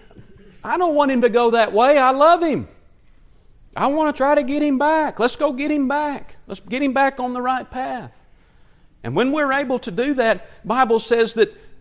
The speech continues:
we hide a multitude of sins. We're, we're, uh, taking part in a process that hides the multitude of sins. If we can reach out in love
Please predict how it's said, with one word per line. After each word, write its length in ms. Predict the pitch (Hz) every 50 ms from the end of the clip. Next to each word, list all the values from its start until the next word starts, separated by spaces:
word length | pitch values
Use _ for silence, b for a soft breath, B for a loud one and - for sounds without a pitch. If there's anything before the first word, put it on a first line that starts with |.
| - - _
we 200 | - 190 226 220
hide 380 | 214 208 262 277 285 285 254 226
a 40 | 220
multitude 640 | 214 233 254 269 269 - 240 214 - - 220 220 220
of 120 | 233 208
sins. 640 | - - 247 247 247 240 - - 110 110 - - _ _ _ _ _ _ _ -
We're, 180 | 170 190 180 190 - _ - - _ -
we're, 220 | 170 196 185 - - - - - -
uh, 120 | 147 147 143
taking 380 | - 220 247 247 - 220 196
part 260 | - 240 226 247 254
in 120 | 220 196 180
a 40 | 175
process 640 | - - 226 240 262 254 - - 160 147 156 156 -
that 140 | 180 170 147
hides 480 | - 240 247 240 220 196 196 - - b b b b b b b
the 100 | 160 156
multitude 600 | 160 175 185 202 196 202 185 - 190 185 170 170
of 100 | - -
sins. 460 | - 156 139 117 104 90 82 - 123
If 100 | 117 -
we 120 | 156 165 160
can 160 | - 139 139
reach 260 | 156 185 196 - -
out 180 | 208 196 190 196
in 140 | 185 185
love 460 | 180 160 139 120 113 104 104 - -